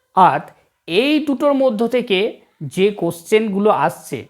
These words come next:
সেই কোশ্চেনের অ্যান্সার তোমরা সবগুলোই পারছো। এবার বাদ থাকলো On Killing a Tree আর Shall I, Shall I Compare Thee to a Summer's Day, এটা রয়েছে।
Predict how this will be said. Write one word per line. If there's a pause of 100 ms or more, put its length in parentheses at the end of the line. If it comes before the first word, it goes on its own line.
(160)
সেই
কোশ্চেনের
অ্যান্সার
তোমরা
সবগুলোই (400)
পারছো। (140)
এবার
বাদ (100)
থাকলো (220)
On
Killing
a
Tree
আর
Shall
I, (320)
Shall
I
Compare
Thee
to
a
Summer's
Day, (800)
এটা
রয়েছে।